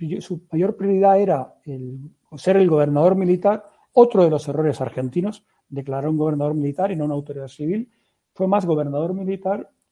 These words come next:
que, eh, mando operacional de la isla. Hasta tal punto llegó ese,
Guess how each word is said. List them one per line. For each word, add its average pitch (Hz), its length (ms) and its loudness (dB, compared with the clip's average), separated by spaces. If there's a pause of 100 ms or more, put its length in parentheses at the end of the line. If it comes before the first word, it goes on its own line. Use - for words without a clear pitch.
(160)
que, 170 200 0
eh, 139 640 -6 (140)
mando 180 540 2
operacional 175 680 -2
de 160 80 -4
la 131 80 -4
isla. 123 280 -12 (280)
Hasta 165 240 -6
tal 226 260 0
punto 226 640 -4
llegó 143 340 -4
ese, 160 420 -6